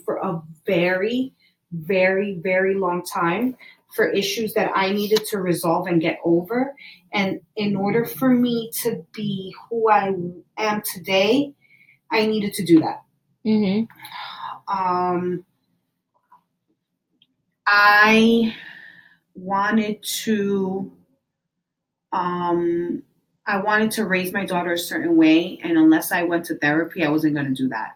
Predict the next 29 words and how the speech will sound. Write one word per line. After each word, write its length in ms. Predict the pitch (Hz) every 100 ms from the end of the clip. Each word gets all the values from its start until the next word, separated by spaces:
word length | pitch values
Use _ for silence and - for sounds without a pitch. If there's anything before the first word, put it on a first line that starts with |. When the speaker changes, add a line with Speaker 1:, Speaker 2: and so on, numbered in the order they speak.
| _ 214
Speaker 2:
Mm-hmm. 1080 | 190 190 226 - - - - - _ 180
Speaker 1:
Uh, 220 | 156 156
because 580 | 156 160 - 165 156 151 -
I 100 | 160
had 260 | 160 170 156
gone 360 | 156 151 170 -
through 220 | - 151
a 40 | 143
lot 220 | 139 143
of 200 | 151 156 - - _ _ _ _ _ _ _ _ _ _ _
things 560 | 165 147 180 254 - -
growing 320 | 160 147 220
up, 280 | 160 - - _ _ - - _ _ 208
and 440 | 185 175 170 -
I 200 | 175 180
wasn't 520 | 175 180 185 190 180 -
the 100 | 180
type 300 | - 165 180
of 120 | -
person 360 | 185 175 175 170
to 100 | 160
discuss 680 | - - - 160 156 -
them. 320 | 131 117 127 -
I 40 |
was 140 | 147 151
actually, 360 | 156 - 160
I, 880 | 147 156 156 160 160 156 _ _ 202
I 40 | 175
mean 380 | 160 151 147